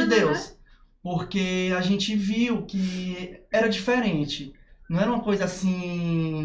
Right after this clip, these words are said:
Speaker 2: em vão, não era, não era
Speaker 1: Uhum.
Speaker 2: por cima, era mesmo uma coisa bem intensa. Eu senti,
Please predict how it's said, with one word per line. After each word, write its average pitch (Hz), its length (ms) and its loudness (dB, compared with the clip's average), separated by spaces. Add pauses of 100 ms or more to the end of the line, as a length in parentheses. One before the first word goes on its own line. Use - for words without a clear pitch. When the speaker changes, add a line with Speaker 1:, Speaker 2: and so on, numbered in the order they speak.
(160)
Speaker 2:
em 170 40 0
vão, 175 340 -2
não 165 80 2
era, 175 260 -2
não 170 180 -4
era 165 260 2
Speaker 1:
Uhum. - 360 -4
Speaker 2:
por 202 140 4
cima, 185 340 0
era 165 100 2
mesmo 180 300 2
uma 190 60 4
coisa 170 180 0
bem 185 160 4
intensa. 220 400 -2 (400)
Eu 240 140 4
senti, 175 640 0